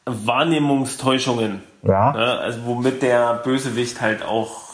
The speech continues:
Speaker 1: gezielt arbeitet. Ne?
Speaker 2: Mysterio.
Speaker 1: Und,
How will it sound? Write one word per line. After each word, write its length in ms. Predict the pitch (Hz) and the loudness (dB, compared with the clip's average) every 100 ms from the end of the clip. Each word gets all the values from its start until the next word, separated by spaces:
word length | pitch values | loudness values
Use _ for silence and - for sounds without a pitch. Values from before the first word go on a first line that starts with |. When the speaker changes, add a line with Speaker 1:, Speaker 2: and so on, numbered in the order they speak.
| - - | -12 -6
Speaker 1:
gezielt 440 | 117 - 131 - | -4 0 -2 0
arbeitet. 500 | - 113 101 90 - | -2 -2 -4 -8 -6
Ne? 100 | 117 | 2
Speaker 2:
Mysterio. 920 | 107 101 - 107 123 98 101 101 98 | 2 2 0 2 4 6 6 6 6
Speaker 1:
Und, 300 | 170 214 277 | 6 6 4